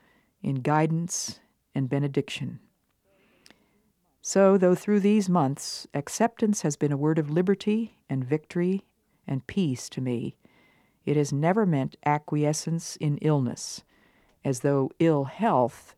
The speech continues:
were from him who delights to deck his priests with health. But it did mean contentment with the unexplained. Neither Job nor Paul ever knew, so far as we know,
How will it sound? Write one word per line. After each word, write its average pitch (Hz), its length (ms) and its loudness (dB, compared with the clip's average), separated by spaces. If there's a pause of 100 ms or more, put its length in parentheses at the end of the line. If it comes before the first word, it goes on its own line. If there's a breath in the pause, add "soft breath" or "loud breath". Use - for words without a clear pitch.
(540 soft breath)
were 151 160 2
from 147 260 0
him 156 340 2
who 147 140 2
delights 147 580 0
to - 100 -6
deck 131 280 -2
his 135 160 -4
priests - 600 -4
with 131 160 -4
health. - 640 -4 (1080 soft breath)
But 147 220 2
it 147 180 -2
did 208 240 6
mean 123 360 0
contentment - 880 -2 (640 soft breath)
with 151 200 0
the 151 140 0
unexplained. 131 920 -4 (720)
Neither 147 260 4
Job 175 640 2 (140)
nor 175 160 2
Paul 127 640 2
ever 160 200 0
knew, 135 340 2
so 143 160 -2
far 147 240 0
as 147 100 -2
we 160 100 0
know, 127 360 0